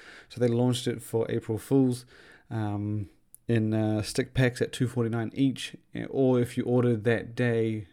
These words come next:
whatever you ordered, they would throw in a free stick pack, <clears throat> um, with your order. So, uh, Ghost was kind enough to send one to us.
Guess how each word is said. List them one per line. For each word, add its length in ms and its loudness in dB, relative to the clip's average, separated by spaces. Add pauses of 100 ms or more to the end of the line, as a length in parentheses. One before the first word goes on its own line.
(120)
whatever 240 2
you 120 0
ordered, 320 4 (500)
they 120 4
would 140 2
throw 220 -2
in 80 -2
a 60 -4
free 640 -2 (180)
stick 300 -4
pack, 400 -4 (320)
<clears throat> 480 -2
um, 560 -4 (440)
with 160 0
your 120 0
order. 260 4 (720)
So, 580 4 (440)
uh, 80 2
Ghost 320 4
was 120 2
kind 300 0
enough 360 0
to 240 -2
send 420 0
one 480 -2
to 300 0
us. 340 0